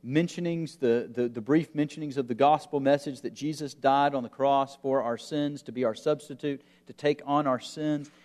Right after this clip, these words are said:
it could be that even this morning your eyes were opened in the middle of this sermon on election, one of the hardest things of the gospel, and God could have brought you and opened you this morning. And I want to pray, and I'm gonna pray here as we close,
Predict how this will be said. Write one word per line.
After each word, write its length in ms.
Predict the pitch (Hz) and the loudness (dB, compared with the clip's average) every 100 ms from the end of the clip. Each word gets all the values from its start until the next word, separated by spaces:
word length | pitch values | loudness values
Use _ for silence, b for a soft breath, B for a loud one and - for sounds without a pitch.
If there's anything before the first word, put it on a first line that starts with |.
| b | b
it 180 | 147 - | -6 -2
could 240 | 185 180 | 4 4
be 160 | 151 165 | 4 2
that 160 | 139 - | 2 0
even 440 | 175 196 175 185 143 | -2 0 0 -2 -4
this 260 | 127 - 139 | -6 -8 -16
morning 760 | 135 165 180 175 135 117 110 b b | -6 -2 2 2 0 -4 -8 b b
your 240 | 143 151 | 4 4
eyes 420 | 143 165 170 160 131 | 4 6 6 4 0
were 200 | 135 147 | 0 6
opened 420 | 160 156 127 120 | 4 4 -2 0
in 80 | 117 | -2
the 100 | 120 | -2
middle 460 | 131 170 175 160 | 2 4 6 4
of 100 | 123 | 2
this 140 | 127 - | -2 -4
sermon 720 | - - 180 175 139 123 123 b b b | -14 -2 2 2 2 0 -2 b b b
on 180 | 135 135 | 0 2
election, 880 | 120 123 147 170 - - 120 123 | 2 4 6 6 4 -6 -2 0
one 100 | 127 | 2
of 60 | 131 | 4
the 80 | 123 | 4
hardest 280 | 147 151 - | 4 2 -2
things 200 | 143 123 | -6 -4
of 40 | |
the 60 | 117 | 0
gospel, 480 | 139 147 - 123 | 2 2 0 -6
and 180 | 117 120 | -6 -2
God 360 | 151 151 156 - _ - | 2 4 4 0 _ 4
could 320 | 185 160 123 _ b b b b | 4 4 -4 _ b b b b
have 140 | 135 107 _ _ 117 | 0 0 _ _ -14
brought 540 | 127 165 185 180 - | 2 4 4 2 0
you 160 | 139 120 | 0 0
and 100 | 123 | 0
opened 400 | 185 196 180 147 | 4 4 4 -4
you 140 | 123 127 | 0 -2
this 240 | 117 - | -2 -8
morning. 480 | 151 156 151 123 117 | -2 0 2 0 -4
And 120 | 117 143 | -6 -2
I 200 | 175 185 | 0 0
want 200 | 147 117 | -2 -6
to 40 | |
pray, 560 | - 180 190 196 196 185 b b b - | -4 4 4 4 0 -10 b b b -4
and 100 | 123 | -2
I'm 140 | 131 | 2
gonna 180 | 175 196 | 4 4
pray 380 | 196 180 180 170 | 4 4 6 4
here 240 | 170 170 | 0 0
as 120 | 151 | -2
we 120 | 151 147 | -4 -6
close, 560 | - 175 170 160 - | 2 4 4 2 -8